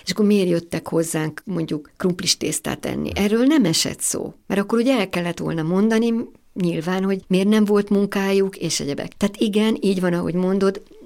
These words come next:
nem nagyon volt divat a családokban a múlttal foglalkozni, nyilván természetesen vannak kivételek, de a, a, az átlag az, az ilyen volt, hogy úgy éltünk kvázi a mának, vagy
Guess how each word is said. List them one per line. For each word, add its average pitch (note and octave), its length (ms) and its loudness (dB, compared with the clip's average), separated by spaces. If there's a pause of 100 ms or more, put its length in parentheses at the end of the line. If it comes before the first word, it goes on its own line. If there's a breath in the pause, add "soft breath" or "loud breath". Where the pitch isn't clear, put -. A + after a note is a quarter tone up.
(120)
nem G#3+ 460 2 (420)
nagyon E3+ 420 0 (240)
volt E3+ 380 0
divat E3+ 360 0
a E3+ 60 -4
családokban E3+ 960 -2
a - 80 -4
múlttal E3 420 0
foglalkozni, G3 600 0
nyilván E3 340 0
természetesen D#3 720 -2
vannak C#3+ 340 -6
kivételek, F3+ 720 -2 (100)
de F3+ 180 2
a, F3 140 2
a, E3 360 -2 (260)
az F3 200 -4
átlag F3+ 560 0
az, D#3 320 -4
az D3+ 200 -6
ilyen C#3+ 300 -2
volt, F#3+ 280 0
hogy G#3 160 2
úgy G3+ 200 2
éltünk E3+ 540 0
kvázi D#3+ 440 -4
a D3 80 -4
mának, F3 680 0
vagy D3+ 200 -8